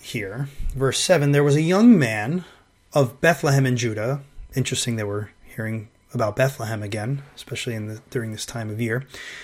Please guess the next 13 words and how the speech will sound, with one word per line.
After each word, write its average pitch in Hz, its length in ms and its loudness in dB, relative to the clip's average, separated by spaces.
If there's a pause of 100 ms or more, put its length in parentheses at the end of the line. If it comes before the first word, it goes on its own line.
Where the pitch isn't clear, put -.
(320)
"Of 151 100 4
the 151 80 2
family 208 340 6
of 190 100 10
Judah, 131 300 4
who 139 140 4
was 135 180 6
a 131 60 2
Levite, 131 600 2 (380)
and 135 200 2
he 143 100 2
sojourned 131 640 2
there. - 320 -14